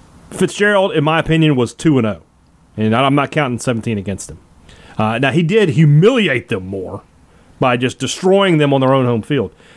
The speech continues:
To that end, I consider, uh, Nick Fitzgerald the sheriff of Lafayette County, and, and Mangum is the mayor. He's the,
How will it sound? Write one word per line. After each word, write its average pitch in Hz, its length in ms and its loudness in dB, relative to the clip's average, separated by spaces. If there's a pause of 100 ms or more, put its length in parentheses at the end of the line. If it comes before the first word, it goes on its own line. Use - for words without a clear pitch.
(160)
To 240 160 2
that 208 180 2
end, 185 160 2
I 165 160 -4
consider, 156 560 0 (100)
uh, 113 460 -2
Nick 160 240 0
Fitzgerald 131 500 -2 (180)
the 135 140 0
sheriff 151 680 -2 (680)
of 143 140 2
Lafayette 131 400 -2
County, 104 360 -6 (920)
and, 123 300 0
and 127 320 -4
Mangum 139 420 0
is 104 140 -4
the 107 80 -4
mayor. 95 260 -8 (1800)
He's 170 160 2
the, 151 140 -2